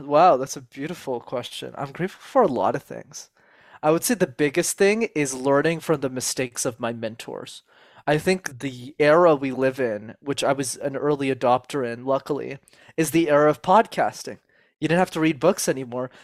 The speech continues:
You can just listen to hour-long episodes on how thousands of people have lived their lives.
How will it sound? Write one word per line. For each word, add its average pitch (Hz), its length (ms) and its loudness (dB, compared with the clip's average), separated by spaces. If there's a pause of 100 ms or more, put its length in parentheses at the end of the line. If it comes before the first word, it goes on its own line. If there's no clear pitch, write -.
(100)
You 147 100 -10
can 165 140 -4
just 135 160 -8
listen 151 280 0
to 151 140 2
hour-long 139 540 2
episodes 135 380 -4
on 131 80 -4
how 135 120 0
thousands 143 520 0
of 135 80 -6
people 135 280 -4
have 127 140 -2
lived 127 180 -6
their 127 140 -2
lives. 127 540 -4